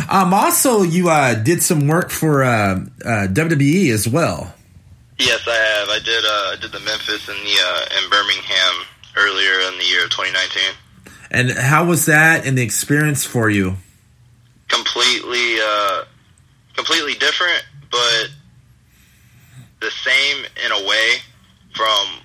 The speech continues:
Speaker 2: remembering when I was in the locker room with my old man to going there now, obviously,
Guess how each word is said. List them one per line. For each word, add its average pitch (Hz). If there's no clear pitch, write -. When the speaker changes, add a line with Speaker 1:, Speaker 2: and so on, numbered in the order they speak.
Speaker 2:
remembering 113
when 107
I 107
was 110
in 110
the 95
locker 101
room 107
with 98
my 95
old 98
man 104
to 92
going 107
there 92
now, 101
obviously, 101